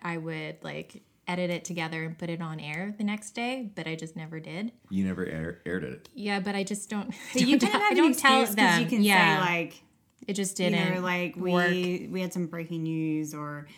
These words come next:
Speaker 3: you know, we ran, ended up running out of space on the show and
Speaker 1: Yeah.
Speaker 3: we had to, you know, we couldn't use it or whatever.
Speaker 1: You
Speaker 3: Like,
Speaker 1: wouldn't
Speaker 3: I
Speaker 1: just
Speaker 3: guess
Speaker 1: tell
Speaker 3: we
Speaker 1: someone they're bad. <laughs>
Speaker 2: Yeah, yeah,
Speaker 1: Right?
Speaker 2: yeah.
Speaker 3: Yeah.
Speaker 1: There's, like, ways around it.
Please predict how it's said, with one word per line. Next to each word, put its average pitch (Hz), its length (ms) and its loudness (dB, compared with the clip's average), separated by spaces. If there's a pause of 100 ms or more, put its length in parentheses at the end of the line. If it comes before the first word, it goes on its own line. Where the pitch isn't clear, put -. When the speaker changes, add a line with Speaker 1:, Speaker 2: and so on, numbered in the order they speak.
(240)
Speaker 3:
you 220 140 0
know, 196 220 2
we 185 100 2
ran, 170 220 0
ended 185 200 2
up 180 80 0
running 180 200 2
out 170 100 2
of 165 80 -2
space 165 340 -4
on 170 100 0
the 165 60 -2
show 170 440 -2
and 165 100 0
Speaker 1:
Yeah. 160 80 -2
Speaker 3:
we 160 100 2
had 160 240 -6
to, 160 300 -6 (180)
you 170 140 -6
know, 156 240 -4
we 156 100 -6
couldn't 165 320 -4
use 156 220 -4
it 156 260 -8 (160)
or 170 120 -12 (140)
whatever. 196 340 -2
Speaker 1:
You 220 60 -2
Speaker 3:
Like, 233 80 2
Speaker 1:
wouldn't 302 180 2
Speaker 3:
I - 20 0
Speaker 1:
just 330 80 0
Speaker 3:
guess 180 140 0
Speaker 1:
tell 208 160 8
Speaker 3:
we 160 60 -2
Speaker 1:
someone 170 300 2
they're 151 140 -8
bad. - 560 -2
<laughs> - 20 -10
Speaker 2:
Yeah, 117 180 2
yeah, 110 220 4
Speaker 1:
Right? 104 140 -2
Speaker 2:
yeah. 95 240 -2
Speaker 3:
Yeah. 156 240 -4
Speaker 1:
There's, 214 160 0
like, 226 160 0
ways 185 280 2
around 160 380 -4
it. - 220 -12